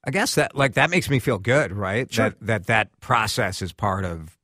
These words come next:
Speaker 1: just part of standard procedure.
Speaker 2: That's
Speaker 1: Obviously,
Speaker 2: correct.
Speaker 1: there, everyone who's in prison is gonna say that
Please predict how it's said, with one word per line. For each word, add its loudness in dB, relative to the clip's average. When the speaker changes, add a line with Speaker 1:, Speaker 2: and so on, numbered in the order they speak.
Speaker 1:
just -12
part -8
of -14
standard -8
procedure. -6
Speaker 2:
That's 8
Speaker 1:
Obviously, 4
Speaker 2:
correct. 2
Speaker 1:
there, 4
everyone 4
who's 0
in 0
prison -2
is -4
gonna -6
say -4
that -10